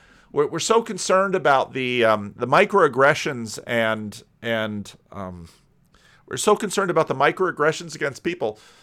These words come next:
You know, our, in, in a sense, you know, what, what, what you note in this is that this frustration,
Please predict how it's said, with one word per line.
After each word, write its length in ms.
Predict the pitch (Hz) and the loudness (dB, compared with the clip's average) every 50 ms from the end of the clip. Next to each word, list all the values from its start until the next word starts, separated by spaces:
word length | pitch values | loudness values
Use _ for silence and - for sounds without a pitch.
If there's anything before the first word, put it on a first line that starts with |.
| _ _ _ _ _ _ | _ _ _ _ _ _
You 120 | 151 156 | -4 -2
know, 100 | 143 95 | -2 -2
our, 200 | - - 143 - - - - - - - _ _ _ _ _ _ _ _ _ - | -2 -2 -4 -6 -6 -12 -20 -20 -20 -20 _ _ _ _ _ _ _ _ _ -8
in, 160 | - 170 160 | -6 -6 -6
in 220 | - - 180 185 | -6 -4 0 0
a 60 | 180 | 0
sense, 1000 | 151 - - - - - - 220 214 220 226 214 151 - - - - - - - _ _ _ _ _ _ _ _ _ _ _ _ _ | 0 0 -2 -4 -4 0 4 6 6 6 6 4 0 -4 -4 -4 -4 -6 -6 -10 _ _ _ _ _ _ _ _ _ _ _ _ _
you 120 | - 156 151 | -4 -2 -2
know, 200 | 143 139 - - - - - | 0 -2 -4 -6 -14 -20 -12
what, 320 | - - 170 165 - - | -2 4 4 4 4 4
what, 260 | - 170 160 151 - | 4 2 2 2 2
what 180 | 165 165 160 - | 0 0 0 0
you 120 | - 156 | 0 -2
note 340 | 156 156 160 185 214 220 202 | 4 6 8 8 8 8 6
in 160 | 180 139 131 | 4 4 4
this 260 | 127 120 123 123 - - | 2 2 2 0 -2 -4
is 140 | 143 127 | -6 -4
that 320 | - 139 139 135 135 - - - | 2 4 4 4 4 2 0 -4
this 340 | 135 131 190 208 202 - | -2 0 0 0 0 -4
frustration, 1200 | - - - 185 180 160 - - - - 156 147 147 175 196 214 202 - - 151 123 117 117 117 | -8 -4 0 2 2 2 2 -2 -6 -4 0 2 2 2 2 0 -2 -4 -2 -2 -2 -2 -4 -6